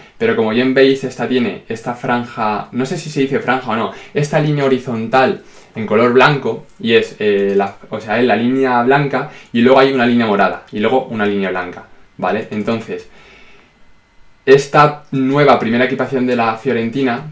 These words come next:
de la Fiore, también tiene esta, esta línea horizontal blanca, con la línea morada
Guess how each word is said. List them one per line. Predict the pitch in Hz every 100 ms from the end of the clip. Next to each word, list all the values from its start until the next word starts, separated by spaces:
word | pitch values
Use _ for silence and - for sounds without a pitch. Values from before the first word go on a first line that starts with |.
| -
de | 107
la | 101
Fiore, | 131 123 120
también | - 113 110 117 117
tiene | 120 120 127 -
esta, | 107 - 104 101 95 92 87 87 90 104 - - _ -
esta | 113 117
línea | 113 110 110 104
horizontal | 104 107 101 101 113 120 - - _ - -
blanca, | 110 131 139 123 95 - - -
con | 104
la | 95
línea | 110 123
morada | 123 127 151 170 -